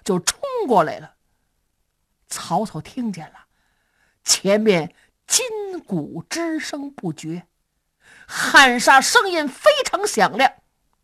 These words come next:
曹操以为自己的兵将呢，仔细一听，哎呦，把曹操吓坏了。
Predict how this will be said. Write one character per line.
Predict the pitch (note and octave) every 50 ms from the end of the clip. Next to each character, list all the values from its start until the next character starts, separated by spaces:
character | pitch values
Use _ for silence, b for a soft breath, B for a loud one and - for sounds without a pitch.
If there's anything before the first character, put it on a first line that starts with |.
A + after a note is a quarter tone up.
| _ _ _ _ _ _ _ _ _ _ _ _ _ _ _ _ b b b b b
曹 | b - - - E4+ G#4+ C#5+
操 | - G#4+ D#4+ C#4+
以 | B3 A#3+
为 | B3 D4 E4
自 | C4+ - - D5+ D5+ B4 E4+
己 | A3+ B3+ A3
的 | E3+ F3+ F#3+
兵 | A#3 F#4+ C5+ C5+ C5
将 | - - A#3+ G#3
呢， | G3 F#3+ b b b b
仔 | b - - D4 A#3+ A#3+ B3+
细 | - - G#4+ C5 C5+ A#4
一 | F4 C#4
听， | A#3 - - B4+ C#5+ A#4 - _ _ _ _ _ _
哎 | - C5+ D5+ D5 - C5+ C#5 C#5
呦， | C#5+ C#5 B4+ F#4 B3+ - b b b b
把 | - G3+ E3+ F3+
曹 | - - - _ - F#3 F#3 A3
操 | G3+ - F#3
吓 | F#3+ - - A#3+ D#3+ C3
坏 | - - A3+ F3+ D3 -
了。 | -